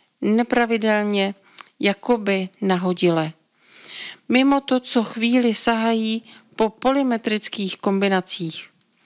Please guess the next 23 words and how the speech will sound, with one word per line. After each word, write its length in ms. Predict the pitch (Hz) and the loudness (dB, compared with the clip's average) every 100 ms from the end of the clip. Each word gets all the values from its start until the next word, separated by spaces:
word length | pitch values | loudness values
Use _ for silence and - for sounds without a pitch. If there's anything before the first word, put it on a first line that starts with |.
| - - - - | -20 -20 -20 -4
I 160 | 208 196 | -2 -2
v 120 | - | -2
takto 560 | 294 294 - 214 185 196 - | -2 -2 -2 -2 -2 -6 -8
metricky 680 | 208 247 247 262 247 - 220 | -2 -2 0 -2 0 -2 0
založené 600 | 220 247 240 233 208 190 | 2 0 0 0 0 0
hudbě 580 | 196 202 196 208 208 233 - - - | -2 -4 0 0 0 -4 -14 -20 -4
lze 320 | 208 220 294 | -2 2 2
ale 360 | 294 233 226 214 - | 0 -2 0 0 0
vysledovat 880 | 254 - 277 269 220 190 175 185 - _ _ | 0 2 2 2 0 0 -2 -2 -12 _ _
určitý 580 | - 220 - 240 240 233 | -4 -2 0 -2 0 2
metrický 720 | 214 202 233 233 - 208 202 | 2 0 0 -2 -4 0 2
řád, 420 | 185 180 175 202 - - _ _ _ - | 2 2 0 -2 -6 -20 _ _ _ 2
i 160 | - | 2
když 540 | 254 220 202 208 - - - | 2 2 2 2 -4 -8 -4
už 220 | 220 - | -2 0
ne 260 | 220 208 202 - | 2 0 -2 -6
prostý. 720 | 208 202 - - 190 175 175 _ _ _ - - - _ _ _ | -2 -2 -2 0 0 0 -4 _ _ _ -20 -20 -20 _ _ _
I 140 | 240 226 | 0 0
zde 460 | 202 208 226 254 - _ _ _ | -2 0 0 0 -6 _ _ _
lze 240 | 208 208 214 | -2 0 0
mluvit 540 | 208 220 233 262 254 - | 0 0 2 0 -2 -10
o 160 | - 196 | -4 0
základní 800 | 214 220 220 233 233 226 220 | 0 0 -2 -4 -2 -2 -2